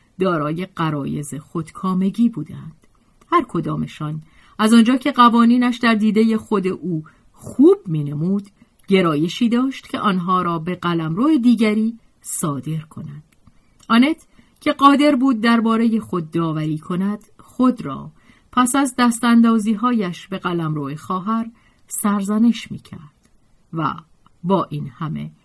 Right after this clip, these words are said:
باز از سر می‌گرفت. سرشتی یک پارچه و سودایی داشت که به ناخواه خود به تسلط جویی کشیده می‌شد.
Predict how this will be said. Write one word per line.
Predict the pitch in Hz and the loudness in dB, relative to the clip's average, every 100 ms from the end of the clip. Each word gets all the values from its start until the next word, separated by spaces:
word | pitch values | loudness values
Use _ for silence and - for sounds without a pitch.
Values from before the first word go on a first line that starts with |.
| _ _ _ _ | _ _ _ _
باز | 214 269 294 294 - - - - | 2 4 2 -4 -14 -20 -14 -6
از | 165 | -6
سر | 156 - 175 226 | -6 -6 -2 -2
می‌گرفت. | 135 143 - 160 160 _ _ _ _ _ _ _ _ - | -4 -10 -14 -18 -18 _ _ _ _ _ _ _ _ -14
سرشتی | - 294 339 339 - 294 | 0 2 2 0 -2 -2
یک | 285 240 247 240 - | 0 0 0 -2 -4
پارچه | 240 233 226 226 277 | 0 0 0 -2 -4
و | 269 254 | -2 -2
سودایی | - 254 240 220 220 240 | -2 0 2 2 2 0
داشت | 240 240 240 233 - _ _ _ _ | 0 0 -2 -6 -16 _ _ _ _
که | - | -2
به | 208 214 | 2 2
ناخواه | 214 214 220 220 - 302 320 220 | 2 4 4 2 0 0 0 0
خود | 214 - 208 202 _ _ _ | -2 -2 -2 -4 _ _ _
به | - 175 - | -8 -8 -6
تسلط | 185 185 - 180 175 170 160 | -8 -4 -2 -2 0 -4 -4
جویی | - 190 165 196 170 - _ | -6 -4 -2 -4 -6 -10 _
کشیده | - 170 - 151 143 | -10 -10 -6 -8 -8
می‌شد. | 139 139 - 147 | -10 -12 -14 -14